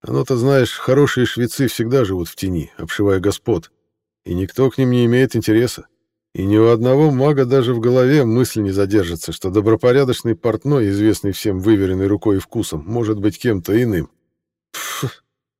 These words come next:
Момо задумался, но, впрочем, ненадолго, ибо мысль, которую пытался вложить в его полупустую голову Юлиан, тут же выпорхнула из неё и унеслась к тем щеглам на крыше.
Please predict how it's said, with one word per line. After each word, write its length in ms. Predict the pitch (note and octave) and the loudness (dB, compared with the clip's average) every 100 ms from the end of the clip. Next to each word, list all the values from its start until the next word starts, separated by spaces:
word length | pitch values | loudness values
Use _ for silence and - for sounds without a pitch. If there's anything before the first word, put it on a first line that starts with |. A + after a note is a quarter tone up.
| _ _ _ | _ _ _
Момо 260 | - D2 F2 | -16 -10 -6
задумался, 720 | E2+ D#2+ G2+ A2+ G2+ - - _ _ _ | -6 -4 -2 0 -2 -6 -16 _ _ _
но, 160 | D#2 F#2 | -10 -10
впрочем, 440 | - A2+ G#2+ G#2+ | -6 -6 -6 -4
ненадолго, 680 | A2 A#2 G#2 E2+ D2+ C2+ - _ _ _ _ _ | -2 -2 -2 -4 -4 -8 -18 _ _ _ _ _
ибо 220 | - D#2 F#2 | -16 -8 -4
мысль, 320 | A2 C3 G#2+ | -2 -2 -4
которую 380 | G#2+ G2+ G2+ E2+ | -4 -2 -2 -2
пытался 460 | - G2+ F#2+ - | -4 -4 -4 -4
вложить 300 | F2 F#2+ F2+ | -4 -4 -4
в 40 | F2+ | -4
его 140 | F2+ | -4
полупустую 580 | E2+ F#2 E2+ G2+ G2+ F2+ | -4 -6 -6 -6 -6 -2
голову 320 | G2+ F#2 E2+ | -2 0 -2
Юлиан, 460 | F#2+ G#2+ E2+ D2 - _ _ _ _ _ | 0 0 0 -4 -10 _ _ _ _ _
тут 180 | B2+ B2+ | -8 0
же 140 | A2+ | 0
выпорхнула 580 | G#2 C3+ - - G2 F#2 | 2 0 -2 -4 -4 -4
из 100 | E2+ | -2
неё 240 | F2+ F2 | -2 -2
и 40 | F2 | -2
унеслась 380 | F#2 - A#2 - | -4 -4 -4 -2
к 60 | |
тем 160 | - F#2+ | -4 -6
щеглам 420 | - F#2+ G#2+ F2 | -6 -2 0 0
на 100 | E2+ | -2
крыше. 340 | - E2 - | -4 -6 -8